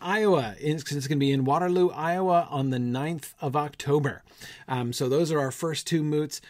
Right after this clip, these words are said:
New England Moot, September twenty-fifth in Durham, New Hampshire, and then Middle Moot in Waterloo, Iowa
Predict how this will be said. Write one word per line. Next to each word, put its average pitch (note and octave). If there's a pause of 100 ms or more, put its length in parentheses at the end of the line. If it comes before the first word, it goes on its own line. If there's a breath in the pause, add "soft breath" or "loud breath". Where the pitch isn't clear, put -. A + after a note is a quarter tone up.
(100)
New C3
England D#3+
Moot, D#3
September D3+
twenty-fifth D3
in D3+
Durham, D3+
New D3+
Hampshire, C#3+
and C3+
then C#3
Middle C3+
Moot C3+ (240 loud breath)
in B2+
Waterloo, B2+
Iowa C3